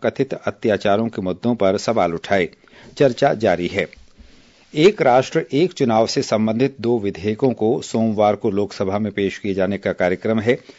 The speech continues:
केंद्रीय विधि मंत्री अर्जुन राम मेघवाल एक सौ उनतीसवां संविधान संशोधन विधेयक और केंद्र शासित क्षेत्र संशोधन विधेयक लोकसभा में पेश करेंगे।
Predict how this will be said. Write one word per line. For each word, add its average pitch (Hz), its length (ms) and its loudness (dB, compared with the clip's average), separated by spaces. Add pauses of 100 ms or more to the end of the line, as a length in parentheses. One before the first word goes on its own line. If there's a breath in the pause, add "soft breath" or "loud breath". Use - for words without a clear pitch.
(280 loud breath)
केंद्रीय 135 360 2
विधि 135 220 0
मंत्री 131 400 0 (120)
अर्जुन 117 380 0
राम 113 200 0
मेघवाल 107 560 2 (140)
एक 120 140 -4
सौ - 120 -4
उनतीसवां 123 720 -2
संविधान 110 680 -2
संशोधन 104 540 -4
विधेयक 104 460 2 (380 loud breath)
और 113 80 0
केंद्र 127 420 2
शासित 120 400 -2
क्षेत्र 120 480 -4
संशोधन 107 540 -4
विधेयक 107 500 -2
लोकसभा 101 420 -2
में 98 160 -2
पेश 92 280 -4
करेंगे। 95 460 -2